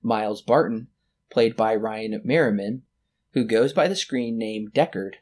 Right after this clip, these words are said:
is a freshman in high school, and he's been invited with his friend Scott to the coolest Halloween party only older kids get to go to.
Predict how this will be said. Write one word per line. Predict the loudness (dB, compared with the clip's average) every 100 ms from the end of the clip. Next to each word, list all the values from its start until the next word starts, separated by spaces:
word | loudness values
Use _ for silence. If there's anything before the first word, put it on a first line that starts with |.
| _ _
is | -4
a | -2
freshman | 0 0 -2 -4
in | -4
high | -4 -6
school, | -10 -14 -14 -14 _
and | -8
he's | -8 -2
been | 0
invited | 2 0 2 2
with | 0 -2
his | -4
friend | -4 -6 -6
Scott | -4 -2 -2 -6 _ _ _
to | -2
the | 0
coolest | 0 2 4 2
Halloween | 0 0 0 -4
party | -4 -2 0 -4 -8
only | -6 -6 -6
older | -6 -6 -8
kids | -10 -10 -10
get | -14 -4
to |
go | 0 0
to. | -2 -12